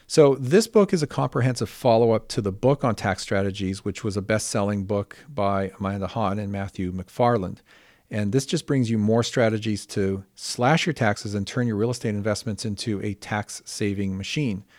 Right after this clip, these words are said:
And, you know, again, this book just goes deeper into a lot of the stuff from ten thirty-one exchanges to taking advantage of opportunity zone tax benefits, how to supercharge your nest egg with self-directed investment strategies,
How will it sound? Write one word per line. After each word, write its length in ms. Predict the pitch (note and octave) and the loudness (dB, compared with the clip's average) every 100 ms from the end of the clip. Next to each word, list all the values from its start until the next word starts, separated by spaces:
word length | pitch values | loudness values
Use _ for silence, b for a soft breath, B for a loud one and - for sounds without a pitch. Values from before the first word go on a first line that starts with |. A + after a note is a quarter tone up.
| b b b b b _ | b b b b b _
And, 340 | C#3+ C#3+ C3+ B2 - | -2 2 2 -2 -8
you 220 | F3 E3+ | -6 2
know, 200 | C#3+ C#3 - | 4 2 2
again, 380 | C#3 C3+ A#2+ B2+ | 0 2 0 0
this 160 | D3 | -2
book 240 | - B2+ - | 0 -4 -2
just 160 | A#2+ | -2
goes 200 | - A2 | 2 2
deeper 360 | G2+ G#2+ G2+ G#2 | 2 -2 0 0
into 260 | G2+ - G2+ | -2 -2 0
a 40 | |
lot 340 | G2 G2+ G2+ | 2 4 4
of 60 | G2+ | 2
the 60 | G2 | -2
stuff 440 | - F#2+ F#2 - - _ _ | -2 -2 -2 -6 -20 _ _
from 340 | - A#2 G#2 G2+ | -6 0 0 0
ten 200 | - A#2+ | 0 0
thirty-one 360 | B2 A2+ A2 | 2 2 0
exchanges 880 | G2 - - E3+ D#3+ C#3+ D#3 D3 - b b b b | -2 -2 0 2 2 4 4 2 -2 b b b b
to 220 | - A2 | -2 -2
taking 340 | F#2+ B2 B2 A2 | 0 -2 0 0
advantage 340 | G#2+ G#2+ G#2 | 2 0 0
of 60 | G2+ A2+ | -4 -6
opportunity 520 | - G2 C3 A2+ A2 | -8 -2 -2 0 -2
zone 480 | G#2 G#2+ G#2 G2 F#2 | 0 2 0 -2 -4
tax 320 | - B2+ - | -2 -2 0
benefits, 640 | - B2 B2 C3 A#2+ - - | 0 2 2 2 2 0 -6
how 140 | - A2 | -2 -2
to 40 | |
supercharge 760 | - B2+ A#2 A2 - G#2+ G#2+ G2+ | 0 -2 -2 -2 2 4 2 0
your 100 | G2 | 0
nest 300 | A#2 A#2 A#2+ | 0 0 0
egg 160 | A2+ | 0
with 160 | G#2+ F#2+ | 0 -2
self-directed 580 | - F#2+ - G2+ - F#2+ | -2 -2 -2 -4 -2 -4
investment 400 | F#2+ A#2 C#3 A2+ | -2 -2 -2 -4
strategies, 680 | - A#2+ A#2 G#2+ A#2 A2 | 0 2 2 0 -2 -2